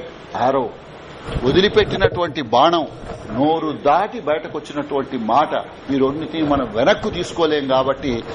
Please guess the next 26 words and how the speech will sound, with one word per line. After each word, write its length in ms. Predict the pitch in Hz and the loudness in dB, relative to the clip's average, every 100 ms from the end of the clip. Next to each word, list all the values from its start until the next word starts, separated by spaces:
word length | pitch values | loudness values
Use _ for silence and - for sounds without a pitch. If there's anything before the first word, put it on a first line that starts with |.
| 110 | 4
ఆలోచించి 520 | 123 180 190 156 160 151 | 6 6 2 -6 -10 -4
మాట్లాడమని 580 | 135 135 143 135 127 | -2 0 0 0 -2
చెప్పని 380 | 123 110 123 107 | -4 -2 -2 -2
చెప్పారు. 640 | 101 - 90 - - - - - | -6 -4 -6 -6 -12 -16 -6 2
Communication 640 | 180 240 247 220 202 202 185 | 4 2 2 2 2 0 -2
is 100 | 131 | 0
more 260 | 156 202 | 4 4
a 100 | 196 - 214 | 2 -2 0
people 300 | 269 277 262 | 0 0 -4
process 800 | 202 196 185 180 175 - - 143 | 4 4 4 0 -2 -10 -2 4
than 200 | 147 147 | 4 2
a 60 | |
language 640 | 123 131 156 151 151 - - | 0 0 -2 -2 -4 -6 -8
process. 460 | 120 - - - - - - - - - | -8 -8 -12 -12 -12 -16 -16 -16 -14 -6
నీవు 200 | 170 196 | 0 2
బీఏ 440 | 156 123 151 185 202 | 0 0 4 6 6
చదివావా, 680 | 185 180 175 175 170 170 | 4 2 2 2 2 0
ఎంఏ 400 | 170 139 139 175 | -2 -4 -4 -4
చదివావా, 680 | 180 170 165 170 160 160 151 123 | 0 0 2 2 2 2 0 -2
రచయితవా, 800 | 120 - 170 156 170 156 151 151 - - | -4 -2 -4 0 0 4 2 2 -4 -6
కవివా, 580 | 123 165 165 165 156 151 | -2 0 0 0 0 -2
ఉపన్యాసకుడువా, 1000 | 120 - 156 165 170 165 160 151 151 147 | -4 -4 -2 -2 -4 -4 -4 -2 2 2
బ్రహ్మాండమైన 840 | 143 117 120 135 156 175 175 180 175 | 0 -2 0 2 2 0 0 0 -2
నాలెడ్జ్ 520 | 147 143 170 147 131 | 0 0 0 -4 -8
ఉందా, 280 | 156 151 151 | -4 2 4
అదరగొట్టేస్తావా, 1000 | 135 135 160 156 151 156 - 151 147 | 2 0 -2 -2 -2 -6 -2 -2 -2